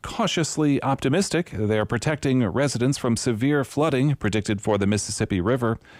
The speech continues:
On Monday, Davenport Mayor Mike Mattson stood next to a temporary flood wall downtown, saying the city learned from the record flood of twenty nineteen.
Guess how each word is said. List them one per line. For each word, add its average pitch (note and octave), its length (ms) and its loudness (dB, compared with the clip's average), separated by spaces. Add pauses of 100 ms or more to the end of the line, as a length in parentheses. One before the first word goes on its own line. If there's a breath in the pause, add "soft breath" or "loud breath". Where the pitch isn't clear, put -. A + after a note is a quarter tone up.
(180 loud breath)
On F2 220 2
Monday, A#2+ 500 2
Davenport A#2 720 0
Mayor G#2 400 0
Mike G#2 340 0
Mattson A2 540 0
stood G2+ 280 -2
next A2 220 -2
to G#2+ 100 0
a G2+ 40 0
temporary A2 580 0
flood C#3 320 0
wall G2+ 240 2
downtown, G2+ 720 0 (340 loud breath)
saying G#2+ 300 0
the G#2 80 0
city A#2+ 320 0
learned C3 420 0
from C#3+ 200 -2
the B2 100 0
record C3+ 340 0
flood G#2+ 380 2
of G#2+ 320 0
twenty G2+ 320 0
nineteen. F2+ 680 0